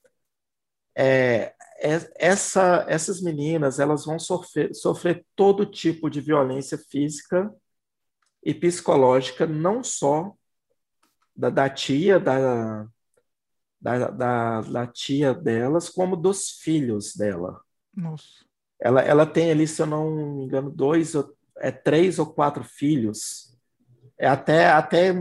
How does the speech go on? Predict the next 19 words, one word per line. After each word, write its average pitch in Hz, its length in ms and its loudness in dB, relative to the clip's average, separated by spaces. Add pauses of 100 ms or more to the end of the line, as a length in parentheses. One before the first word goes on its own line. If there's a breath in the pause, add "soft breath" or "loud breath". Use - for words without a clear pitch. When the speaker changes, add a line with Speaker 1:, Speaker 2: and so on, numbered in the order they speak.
(200)
Speaker 1:
crian-, 180 360 2
até 170 220 -2
uma 190 160 0
criança 165 560 0
de 127 160 -10
um, 123 240 -8
de 120 140 -10
uns 120 440 -6
cinco 135 300 -6
anos 107 440 -2
ali. - 240 -12
Speaker 2:
Nossa. 170 680 -12
Eu 185 160 -4
tô 214 140 -2
vendo 220 180 2
Speaker 1:
Eles 190 140 6
Speaker 2:
pelas 277 160 -8
fotos 233 340 0
aqui, 240 180 -4